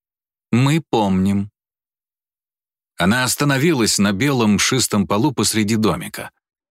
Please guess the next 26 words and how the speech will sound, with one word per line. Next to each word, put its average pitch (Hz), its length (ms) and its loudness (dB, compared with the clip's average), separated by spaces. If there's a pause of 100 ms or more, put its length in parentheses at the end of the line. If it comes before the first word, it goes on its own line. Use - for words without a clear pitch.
(920)
Прямо 101 240 0
напротив 113 480 -2
неё 113 280 0
стоял 110 420 0
Борс, 98 420 0 (420)
по 107 100 0
бокам 127 320 0
от 98 120 -4
него 107 260 2
Уайт 117 460 0
и 113 40 0
Ребел. 80 480 -4 (640)
Неси 120 340 2
расположилась 123 720 0
в 92 100 0
дверях 107 480 0 (520)
и 101 60 0
напряжённо 131 580 0
оглядывала 117 680 0
спину 104 460 0
девочки. 73 640 -4 (1120)
Глаза 107 380 0
Ребел 113 320 0
невольно 104 360 2
возвращались 101 800 -2
туда, 95 360 -2